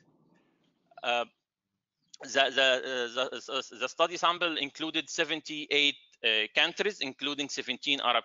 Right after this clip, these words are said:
countries, the data from World Development Indicator and E I U, and we classified the, uh, uh, the period for, uh, four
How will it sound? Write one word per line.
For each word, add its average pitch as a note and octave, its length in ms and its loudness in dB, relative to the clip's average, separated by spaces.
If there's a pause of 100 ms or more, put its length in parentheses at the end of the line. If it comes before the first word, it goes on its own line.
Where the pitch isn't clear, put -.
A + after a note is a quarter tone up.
countries, F3+ 440 -2 (240)
the C#3+ 100 0
data D#3 440 6
from C3+ 460 -4
World C#3+ 320 -2
Development C3+ 460 0
Indicator B2+ 600 -4
and B2 200 -2
E C#3+ 100 -2
I B2+ 140 4
U, D#3+ 360 -2 (720)
and D#3+ 320 4
we D3+ 280 2 (100)
classified D#3 680 4 (180)
the, C3 80 6
uh, A#2+ 560 6
uh, A2+ 100 2
the A#2+ 80 -4
period C#3+ 380 2
for, C3 320 -6 (1000)
uh, A2+ 380 -4
four C3+ 260 -6